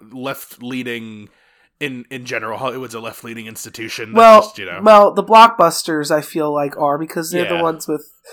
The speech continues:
Speaker 2: with more backing, as opposed to Angel Productions, who
Speaker 1: Sure.
Speaker 2: probably make less than a ha-, a, a handful of movies a year that make it big.
Speaker 1: This was, so this, a little backstory. This was produced by F-, uh, Twentieth Century Fox in twenty eighteen. It was completed. It was done.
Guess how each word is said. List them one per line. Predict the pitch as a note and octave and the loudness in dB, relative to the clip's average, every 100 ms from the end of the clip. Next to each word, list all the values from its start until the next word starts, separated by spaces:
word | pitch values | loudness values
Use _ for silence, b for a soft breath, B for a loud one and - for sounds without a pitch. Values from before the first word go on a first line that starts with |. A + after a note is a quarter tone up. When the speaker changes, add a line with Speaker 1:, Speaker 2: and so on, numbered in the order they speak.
| B | B
Speaker 2:
with | F#3 E3+ | -6 -4
more | F3 E3 | 0 0
backing, | D#3+ D#3 G3 E3 D#3 | 0 -2 -2 -2 -2
as | D#3 D3+ | -4 -6
opposed | D3+ - D3+ - | -6 -6 -6 -6
to | D#3 | -8
Angel | D#3 E3 D#3+ D#3 | -6 -6 -4 -4
Productions, | D#3 D#3 C#3+ D#3 D#3 - C3+ C#3 - | -4 -4 0 -2 -2 -8 -8 -6 -6
who | - D#3 | -4 0
Speaker 1:
Sure. | G3 E3+ E3 - B B B B | 0 0 -4 -6 B B B B
Speaker 2:
probably | - G3 G3+ G3+ G3+ | 4 6 6 6 6
make | G3 F#3+ F#3 | 6 2 2
less | F3+ F3+ - | 2 0 2
than | G3 F3 | 2 2
a | F3 | 0
ha-, | F3 G3 - | -2 -4 0
a, | E3 D#3+ D#3+ D#3+ C#3+ B B B | 0 2 0 -2 -4 B B B
a | - D#3+ D3+ | 2 4 4
handful | F#3+ F#3 F3 F#3 D#3+ | 4 0 0 -2 -2
of | E3+ | -2
movies | F3+ F3+ E3+ | -2 -2 -6
a | D#3+ | -6
year | F3 G#3+ | 0 2
that | F3 D#3 | 4 2
make | D#3 D3+ | 0 -4
it | D3+ - | -6 -8
big. | C#3+ C#3+ | -6 -4
Speaker 1:
This | E3 | -4
was, | F3+ F3+ D3 | -2 -2 -2
so | D#3+ | -4
this, | C3+ D3 | -4 -4
a | - A2 G#2+ - | -8 -14 -16 -16
little | C#3+ D3 C#3+ | -8 -4 -4
backstory. | C3+ C3 C3 B2+ | -4 -6 -8 -8
This | B2 | -8
was | C#3 | -12
produced | - B2+ C3 C3+ - | -12 -12 -10 -10 -8
by | B2+ | -8
F-, | A2+ - - - | -10 -12 -20 -14
uh, | A2+ | -14
Twentieth | A2 D#3+ C#3 | -10 -8 -8
Century | - C3 C3 | -10 -12 -12
Fox | A#2 B2 A#2+ - - | -10 -8 -10 -10 -16
in | - G#2+ G2 | -18 -18 -20
twenty | - B2+ C#3+ | -20 -16 -14
eighteen. | C3+ C3+ C3+ A2+ B2 D#3 | -12 -12 -12 -16 -14 -14
It | C#3 | -14
was | A2+ | -16
completed. | - - E3 E3 E2+ - | -18 -14 -10 -10 -12 -16
It | A#2 | -20
was | G2 F2 | -20 -14
done. | A#2+ A2+ D#2+ | -10 -10 -12